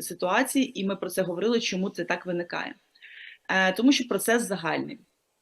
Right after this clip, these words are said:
Е, це не окрема програма ока. Це проблема системна в організмі. Е, це відсутність витоку, е, контрастної речовини плю-, при флюоресценці-,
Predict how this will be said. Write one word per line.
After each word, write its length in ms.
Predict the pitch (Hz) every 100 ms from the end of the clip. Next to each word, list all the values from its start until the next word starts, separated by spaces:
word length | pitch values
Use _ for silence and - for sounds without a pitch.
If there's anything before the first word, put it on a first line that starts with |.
| _ -
Е, 240 | 175 175 175
це 220 | - 254
не 460 | 233 226 240 240 233
окрема 480 | 185 - 226 247 233
програма 720 | 202 180 185 196 208 202 -
ока. 460 | - - 170 - - _ _ _ _ _ _ -
Це 140 | 247
проблема 520 | 247 208 196 214 233
системна 580 | 226 233 226 - 214 220
в 60 | 196
організмі. 640 | 190 196 196 156 - - - _ _ - _ -
Е, 280 | 180 175 175
це 140 | 311
відсутність 680 | 285 262 320 320 320 262 240
витоку, 720 | 214 269 - 226 226 226 220 -
е, 60 |
контрастної 520 | 190 233 233 247 233
речовини 380 | 214 - 214 233
плю-, 320 | 247 208 -
при 340 | - 214 214 170
флюоресценці-, 840 | - 220 214 - 214 202 190 156